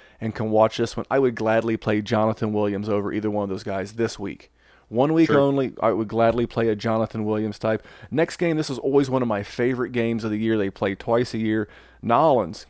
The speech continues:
Speaker 1: going to Hotlanta Thursday night, Thanksgiving special. Uh, Atlanta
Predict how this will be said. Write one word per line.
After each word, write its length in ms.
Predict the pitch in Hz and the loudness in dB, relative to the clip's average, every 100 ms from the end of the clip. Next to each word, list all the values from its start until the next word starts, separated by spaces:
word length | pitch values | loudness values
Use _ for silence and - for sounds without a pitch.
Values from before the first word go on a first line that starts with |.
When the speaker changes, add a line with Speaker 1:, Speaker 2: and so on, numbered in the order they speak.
| 104 | -2
Speaker 1:
going 240 | 123 139 | 0 0
to 100 | 117 | -2
Hotlanta 680 | - 147 120 127 131 139 139 - | -2 -2 0 0 0 -2 -4 -8
Thursday 400 | - 160 180 151 | -4 -2 0 0
night, 360 | 135 127 127 123 _ _ - | 2 2 0 -2 _ _ -4
Thanksgiving 560 | 139 - 139 139 131 | -4 -2 2 4 4
special. 580 | 113 - 117 113 123 113 - - - _ _ _ - | -2 0 0 0 -2 -4 -6 -20 -20 _ _ _ -4
Uh, 180 | 120 107 | -2 0
Atlanta 520 | 113 131 202 160 98 | 0 0 0 0 -2